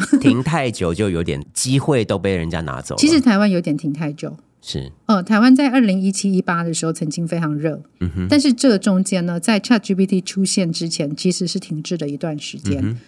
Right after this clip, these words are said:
Speaker 1: 对，因为我们自己二零一九年跟二零二一年都有做产业A I化大调查，一调查就知道这几年是没有什么太大变化的。
Speaker 2: 哎，那真蛮可惜的哎。
Speaker 1: 非常可惜。
Speaker 2: 嗯哼。
Speaker 1: 所以我们现在要更聪明，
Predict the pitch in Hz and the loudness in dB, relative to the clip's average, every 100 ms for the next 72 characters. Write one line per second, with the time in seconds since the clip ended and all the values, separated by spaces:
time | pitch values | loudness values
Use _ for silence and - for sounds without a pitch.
0 | _ _ 196 269 302 185 160 220 196 160 | _ _ 4 6 6 2 0 -2 -2 -4
1 | 170 240 196 196 190 175 165 156 165 185 | 0 2 4 2 2 0 -2 -2 -2 0
2 | 190 202 190 196 180 170 160 151 156 196 | 2 2 2 0 0 0 -2 -4 -2 0
3 | 175 156 160 180 160 151 - 156 180 170 | 2 0 -4 -2 -2 -4 -4 -4 -2 -2
4 | 170 165 170 156 160 151 143 - - - | -4 -4 -6 -6 -8 -8 -8 -10 -14 -18
5 | _ - 208 254 214 165 160 170 165 147 | _ -4 0 2 0 -4 -6 -6 -6 -6
6 | 151 - _ _ _ - 247 160 156 156 | -8 -8 _ _ _ 2 2 2 -2 -2
7 | 180 156 165 - 180 180 208 175 165 156 | 0 0 0 0 -2 0 -2 -2 -6 -4
8 | 175 156 107 117 127 127 127 95 92 104 | -6 -2 0 0 2 2 0 0 -2 -2
9 | 90 71 - 58 - 55 - - 311 262 | -4 -4 -6 -8 -6 -6 -6 2 4 4
10 | 196 - 170 165 101 - 87 92 - 294 | 2 -2 -4 -2 -4 -2 -2 -4 0 4
11 | 330 240 208 180 180 185 240 220 226 214 | 4 4 2 2 2 4 4 4 2 2
12 | 196 - 254 190 185 175 165 135 156 | 2 4 4 4 -4 -4 -4 -4 -6